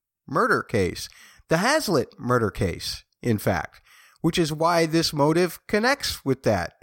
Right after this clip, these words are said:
And we'll talk more about that in a second, about how the different uses of this motive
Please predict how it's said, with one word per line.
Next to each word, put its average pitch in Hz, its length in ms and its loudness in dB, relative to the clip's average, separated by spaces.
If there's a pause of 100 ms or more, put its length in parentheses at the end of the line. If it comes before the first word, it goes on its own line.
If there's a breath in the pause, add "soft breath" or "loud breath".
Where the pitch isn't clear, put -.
(180)
And 113 460 -4
we'll 135 180 0
talk 156 220 0
more 165 180 2
about 151 240 2
that 143 160 0
in 131 140 -2
a 120 60 0
second, 175 340 0
about 123 240 0
how 139 400 2 (340 loud breath)
the 143 100 0
different 135 380 0
uses 151 460 0
of 123 120 -2
this 120 220 -4
motive 123 420 0